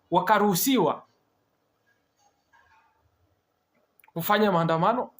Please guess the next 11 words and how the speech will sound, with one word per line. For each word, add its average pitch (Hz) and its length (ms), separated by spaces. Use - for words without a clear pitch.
wakafika 180 420
sehemu 214 280
waliokusudia 175 640
kuenda, 202 400
na 190 120
wakaweza 220 560
kufanya 202 340
presa, 175 460
wakazungumza, 175 800
wakatoa 170 480
maoni, 160 480